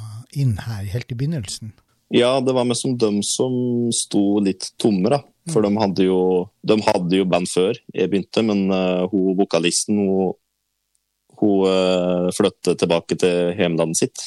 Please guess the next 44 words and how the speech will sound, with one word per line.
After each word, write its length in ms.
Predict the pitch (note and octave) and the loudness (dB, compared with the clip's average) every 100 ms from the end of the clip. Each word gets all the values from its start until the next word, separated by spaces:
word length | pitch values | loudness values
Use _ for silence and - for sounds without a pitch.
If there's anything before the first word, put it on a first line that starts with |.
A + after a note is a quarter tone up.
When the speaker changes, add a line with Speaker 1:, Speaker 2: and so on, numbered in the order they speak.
| - _ - - | -16 _ -16 -6
Speaker 1:
Å 40 | |
ja. 100 | F3 - _ _ _ _ _ _ _ _ _ - | -4 -6 _ _ _ _ _ _ _ _ _ -2
Speaker 2:
Jeg 120 | A2 | 0
husker 200 | G#2 F#2+ | 0 -2
ikke 120 | F2 | 0
helt 160 | F#2+ F2 | 0 0
hvor 180 | - G2 | 0 2
hun 220 | F#2+ F#2+ | 2 0
kom 220 | - F#2 | -2 -2
ifra, 240 | F2+ G2 G#2+ G2 | 0 0 -2 -2
men 140 | G2+ | 0
det 60 | G2+ | 2
var, 540 | F#2 F2 F2+ G2 - | 0 0 -2 -4 -4
jeg 80 | - | -6
tror 120 | - F#2 | -2 2
det 20 | |
var 160 | F#2+ | 2
Øst-Europa 420 | F#2 - F2 - F#2 | 0 -2 -2 -2 -4
eller 160 | F#2 | -2
noe. 120 | - - - - | -6 -8 -14 -16
Speaker 1:
Et 180 | C3+ - | -12 -10
l-, 140 | - - | -12 -8
aldri 260 | E3 C#3+ G#2 | -6 -6 -8
så 160 | - | -6
lite 280 | A2+ C3 - | -6 -6 -6
internasjonalt 840 | C3+ C#3 - A2+ G#2 F#2+ - G#2 G2+ | -4 -4 -4 -8 -6 -8 -8 -10 -10
tilsnitt, 640 | - A3 - - E2+ _ - _ - | -8 -8 -8 -10 -12 _ -20 _ -8
med 100 | G#2 | -6
andre 200 | G#2+ G2+ | -6 -10
ord. 100 | - _ _ _ | -16 _ _ _
Speaker 2:
Det 60 | G2+ | 0
var 140 | B2 F3 | 0 2
det. 180 | D3+ F3 - _ | 0 0 -6 _
Speaker 1:
Ja. 80 | A2 | -2
Speaker 2:
Mm. 280 | A#2+ G2 B2+ _ - - - - - - _ _ - | 0 0 -4 _ -20 -20 -20 -20 -20 -20 _ _ -2
Speaker 1:
Og 80 | F3+ | 0
så 200 | - C4 | 2 0
fikk 260 | - A#3+ - | 0 -4 0
dere 280 | F3+ - | -2 0
jo 140 | D3+ D3+ | 0 2
en 140 | B2+ A#2+ | 0 0
trommis 400 | D3+ A3+ C#4 - | 0 2 0 -2
etter 280 | G#3+ - F#3+ | -4 -6 -4
hvert, 440 | B3+ - - - | -4 -4 -12 -16